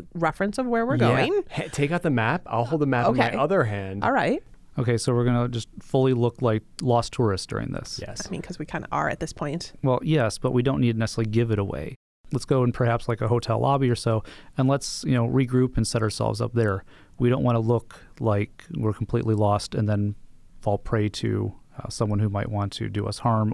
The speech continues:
Speaker 3: or take advantage of us.
Speaker 2: Okay, uh, so wh-, what,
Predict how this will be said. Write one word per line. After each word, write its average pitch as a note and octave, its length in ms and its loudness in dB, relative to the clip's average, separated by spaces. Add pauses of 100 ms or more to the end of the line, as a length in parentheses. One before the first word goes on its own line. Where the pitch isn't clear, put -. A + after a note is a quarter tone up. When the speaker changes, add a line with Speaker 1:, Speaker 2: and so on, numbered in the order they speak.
Speaker 3:
or G2+ 260 0 (300)
take G#2+ 160 -2
advantage G#2 340 0
of - 80 -8
us. - 260 -10 (240)
Speaker 2:
Okay, C#3+ 400 2
uh, A#2 220 4
so A#2+ 220 0 (100)
wh-, - 160 -10
what, B2+ 220 2